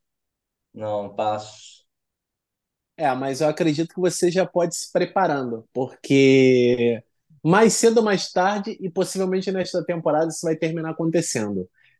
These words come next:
Speaker 2: É, o, o LeBron, é, na temporada passada, quando o Kyrie Irving tava buscando sair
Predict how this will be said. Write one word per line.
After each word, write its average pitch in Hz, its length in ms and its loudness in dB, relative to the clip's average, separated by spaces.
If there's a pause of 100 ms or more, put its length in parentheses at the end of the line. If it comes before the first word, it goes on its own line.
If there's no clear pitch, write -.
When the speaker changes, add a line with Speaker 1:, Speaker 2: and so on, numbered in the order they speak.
(120)
Speaker 2:
É, 127 640 6
o, 123 360 -2
o 131 40 -4
LeBron, 151 800 0
é, 110 300 -20
na 120 120 -14
temporada 131 380 4
passada, 131 500 2
quando 120 300 0
o 107 40 -2
Kyrie 117 300 0
Irving 120 240 -2
tava 120 600 0
buscando 127 760 0
sair 123 460 0